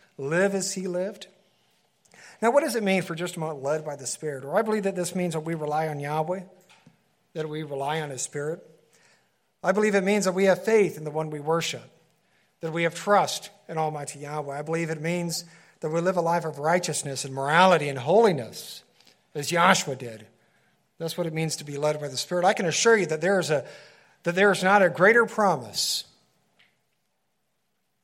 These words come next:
than being a son or daughter of Yahweh. We can look far and wide, we can live every day, and we can live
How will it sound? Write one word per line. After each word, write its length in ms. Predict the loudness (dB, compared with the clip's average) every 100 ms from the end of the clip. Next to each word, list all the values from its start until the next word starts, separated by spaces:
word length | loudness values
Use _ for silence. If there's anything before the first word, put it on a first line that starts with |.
| _ _ _ _ _ _ _
than 180 | -2 0
being 220 | 0 -2
a 60 | -2
son 280 | -2 -2 -2
or 100 | 0
daughter 420 | 2 2 0 -6
of 200 | -8 -16 _ _ _ _ _
Yahweh. 460 | 0 0 0 -4 -16 _ _ _ _ _ _ _ _ _ _ _ _ _
We 120 | 4 4
can 120 | 4
look 200 | 2 2
far 340 | 2 2 0
and 140 | -4 -12 -20 _ _ _ _
wide, 440 | -4 0 2 0 -4
we 80 |
can 160 | -8 -6
live 160 | -4 -2
every 240 | -4 -6
day, 560 | -8 -6 -2 -2 -2 -2
and 120 | -4
we 100 | -4
can 120 | 2
live 260 | 2 2